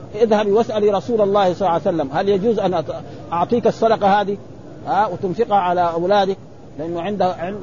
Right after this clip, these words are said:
عنده أولاد هو وعنده أيتام. فقال، فقال: "لا، اذهبي أنت واسألي رسول الله". فذهبت وسأل، ها،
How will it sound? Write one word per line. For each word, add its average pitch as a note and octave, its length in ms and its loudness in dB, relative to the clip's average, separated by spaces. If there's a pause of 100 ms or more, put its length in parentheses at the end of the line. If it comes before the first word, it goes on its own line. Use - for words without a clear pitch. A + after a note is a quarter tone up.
عنده F#3 260 -6
أولاد F#3 340 2
هو A#3+ 240 6
وعنده G3+ 340 0
أيتام. F3+ 360 0 (680)
فقال، B3 520 0
فقال: A#3 240 -2
"لا، A3+ 160 2
اذهبي A3+ 380 2
أنت F#3 120 -2 (400)
واسألي A#3 360 0
رسول G#3+ 300 -2
الله". G3+ 420 0 (380)
فذهبت G#3+ 400 2
وسأل، G3 420 -2 (280)
ها، G3+ 260 2